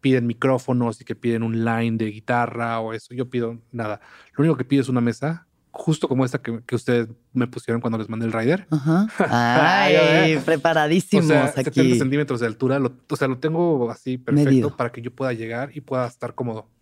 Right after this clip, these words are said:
Speaker 2: Claro.
Speaker 1: ¿Sabes?
Speaker 2: Obvio.
Speaker 1: Este, y es lo único que pido. No pido
Speaker 2: Ujú.
Speaker 1: nada más.
Speaker 2: Ujú.
Speaker 1: O sea, y de repente si toco con Eva,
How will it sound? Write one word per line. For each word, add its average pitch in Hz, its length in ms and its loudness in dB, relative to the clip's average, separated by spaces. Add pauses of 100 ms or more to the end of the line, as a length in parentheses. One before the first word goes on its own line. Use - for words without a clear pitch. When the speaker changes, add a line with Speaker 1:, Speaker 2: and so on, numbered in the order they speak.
Speaker 2:
Claro. 170 260 0
Speaker 1:
¿Sabes? 156 240 -6 (220)
Speaker 2:
Obvio. 151 240 0 (220)
Speaker 1:
Este, 131 920 0 (180)
y 180 120 2
es 175 60 2
lo 196 60 6
único 190 140 4
que - 100 0
pido. 123 240 2 (120)
No 147 100 4
pido 151 140 6
Speaker 2:
Ujú. - 60 6
Speaker 1:
nada 127 120 2
más. 113 340 -6
Speaker 2:
Ujú. 160 300 2 (140)
Speaker 1:
O 135 80 -4
sea, 131 120 2
y 131 80 4
de 127 100 2
repente 139 300 0
si 123 100 -16
toco 147 400 0
con 123 220 -2
Eva, 143 380 0